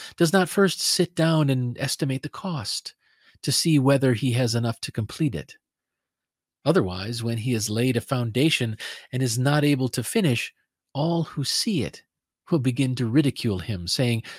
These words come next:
"This fellow began to build and was not able to finish." Or what king, going out to wage war against another king,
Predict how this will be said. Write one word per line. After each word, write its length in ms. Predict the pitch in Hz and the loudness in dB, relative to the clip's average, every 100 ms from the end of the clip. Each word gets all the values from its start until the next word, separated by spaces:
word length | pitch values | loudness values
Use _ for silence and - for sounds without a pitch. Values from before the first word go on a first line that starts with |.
| - - | -14 0
"This 200 | 285 - | 2 2
fellow 340 | - 120 120 | 2 4 6
began 440 | 123 120 139 139 131 | 6 4 4 2 2
to 80 | 139 | 0
build 560 | 120 202 143 113 113 - - - - | 4 4 4 2 -2 -8 -20 -20 -10
and 100 | 123 | -4
was 160 | 123 123 | -2 0
not 240 | 143 143 | 2 4
able 260 | 151 135 110 | 2 2 -2
to 140 | - | -2
finish." 680 | 139 - 214 87 - - - _ _ _ _ _ _ _ _ _ _ _ _ _ _ | -8 -4 -2 -2 -4 -6 -10 _ _ _ _ _ _ _ _ _ _ _ _ _ _
Or 280 | 175 165 147 - - | 2 2 2 -6 -6
what 280 | 151 180 - | -2 -2 -6
king, 600 | - 180 143 101 87 101 - | -8 -4 -4 -4 -10 -14 -8
going 240 | 131 135 135 | -2 0 0
out 160 | 131 | 0
to 120 | 120 120 | -2 0
wage 340 | 135 131 104 | 2 0 0
war 400 | 98 139 143 123 | 0 2 4 4
against 400 | 117 131 123 - | 4 2 0 -2
another 300 | 123 185 131 | 0 2 0
king, 400 | - 113 98 | 0 -4 -4